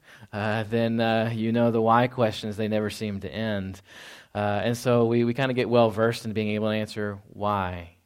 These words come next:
and whatever else you might add after that. And so that's kinda where this series was birthed. Um, my wife and I, um, Christy, had a miscarriage back in the fall,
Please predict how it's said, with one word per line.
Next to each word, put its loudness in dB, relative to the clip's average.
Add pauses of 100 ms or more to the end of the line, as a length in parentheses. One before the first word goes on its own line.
(220)
and -12
whatever -6
else -10
you -14
might -12
add -12
after -6
that. -10 (480)
And 0
so -2
that's 0
kinda 2
where 4
this 0
series 2
was -4
birthed. 2 (120)
Um, -12
my 0
wife 2
and -4
I, -4 (140)
um, -12
Christy, -6
had 0
a -2 (540)
miscarriage 2
back 2
in -2
the -4
fall, 2